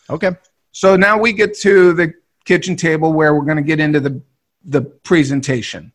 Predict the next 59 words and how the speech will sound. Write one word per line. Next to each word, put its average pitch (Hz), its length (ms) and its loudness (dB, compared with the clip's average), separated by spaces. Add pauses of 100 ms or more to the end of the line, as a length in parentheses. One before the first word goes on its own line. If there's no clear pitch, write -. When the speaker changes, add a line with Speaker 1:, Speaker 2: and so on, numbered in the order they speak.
(380)
Speaker 2:
The 156 80 -4
seller 226 380 2
wants 180 360 0
to 151 100 -2
hear 143 200 2
price. - 680 -4
Speaker 1:
Wait 220 160 4
a 185 60 4
minute. 170 140 2
Let 214 100 2
me, 254 80 4
let 254 120 0
me 277 100 2
ask 190 220 2
you 160 60 -2
a 143 40 -2
question 139 360 -2
first. 110 380 -8
What, 151 320 -6
what 233 160 0
if 349 180 -10
they 170 280 0
answered 147 440 -6
these 131 220 -6
questions 120 600 -2
and 120 240 -4
they, 113 220 -2 (160)
and 113 240 -8
the 113 100 -8
answer 123 360 -6
was 110 200 -2
yes, 117 340 0
they 107 120 -8
blew 123 260 -2
my 110 200 0
mind. 104 320 -2
Like 101 180 -8
the, 98 160 -8 (420)
the, 107 540 -4 (120)
you 113 100 -12
know, 90 100 -14
they 117 160 -10
did 139 260 0
something 90 420 -12
that 104 100 -8
blew 120 180 -4
my 104 140 -4
mind. 120 220 -4
Speaker 2:
Great. 180 140 0
Speaker 1:
What 147 60 0
do 156 100 2
I 143 60 0
do 123 220 -4
with 104 120 -6
that? 65 220 -14 (100)
Speaker 2:
Tell 190 140 0
me 247 140 -2
about 131 300 -2
it. - 140 -20